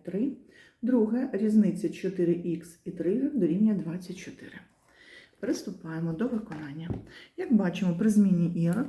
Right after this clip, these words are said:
у нас коефіцієнти протилежні числа три і мінус три. Тому виконуємо почлени додавання.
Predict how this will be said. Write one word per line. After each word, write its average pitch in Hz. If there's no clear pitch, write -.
у 190
нас 160
коефіцієнти 285
протилежні 190
числа -
три 339
і 214
мінус 180
три. 151
Тому 185
виконуємо 160
почлени 269
додавання. 151